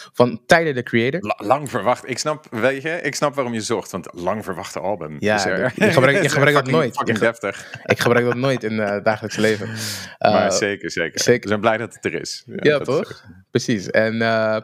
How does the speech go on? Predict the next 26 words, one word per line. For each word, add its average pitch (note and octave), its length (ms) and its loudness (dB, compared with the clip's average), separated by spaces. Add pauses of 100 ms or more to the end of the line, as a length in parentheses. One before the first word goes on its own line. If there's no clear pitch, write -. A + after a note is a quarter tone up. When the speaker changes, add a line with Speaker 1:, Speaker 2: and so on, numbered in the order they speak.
(220)
Speaker 1:
ook B2 140 4
een C3 60 2
hele C3 220 2
toffe C3+ 260 0
album A#2 280 2
van A2 220 0
Her, C3 360 2 (360)
eh, A2+ 140 6
die A2 120 0
we A2 60 -6
gaan A2 120 0
bespreken G#2+ 380 2
in G2+ 60 -2
deze G2+ 260 0
episode. - 640 -2
Eh, G2 340 2
dus G2 180 -6
genoeg A#2+ 300 -2
diversiteit, G#2+ 760 2 (140)
eh, F#2+ 200 2
ook - 180 -4
qua F#2 140 0
sound G#2+ 360 0
en F#2+ 100 -8
muziek. A2 440 -4 (480)
Ehm, F#2 580 -2